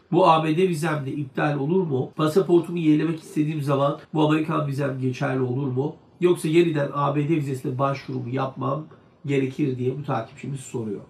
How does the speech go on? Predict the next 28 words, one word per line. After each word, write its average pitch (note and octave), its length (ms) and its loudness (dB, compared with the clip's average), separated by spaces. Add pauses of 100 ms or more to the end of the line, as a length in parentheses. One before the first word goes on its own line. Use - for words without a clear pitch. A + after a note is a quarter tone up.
Diyelim A#3 320 -2
sizin G3+ 320 -2
var G#3 180 4
olan F#3+ 340 2
pasaportunuzda E3 960 0
Amerikan D#3 440 -2
vizeniz B2+ 360 -2
var D3 220 -4 (460)
ve D#3+ 180 -2
bu E3 120 2
var F#3 180 6
olan D#3 320 0
pasaportunuz C#3 800 -2 (360)
herhangi F#3+ 380 0
bir D#3+ 40 -2
sebepten C3 600 -2
dolayı B2 520 -2
süre D#3 200 0
bitimi C#3 280 -4
olabilir, B2 420 -4
iptal C#3+ 380 -4
olabilir, B2 500 -6
geçerlisiz C3+ 720 -4
olur. B2+ 220 -4 (100)
Geçerliliği G3 500 0
kaybetmiş D3 560 -2
duruma B2 220 -6
girdi. G#2 380 -10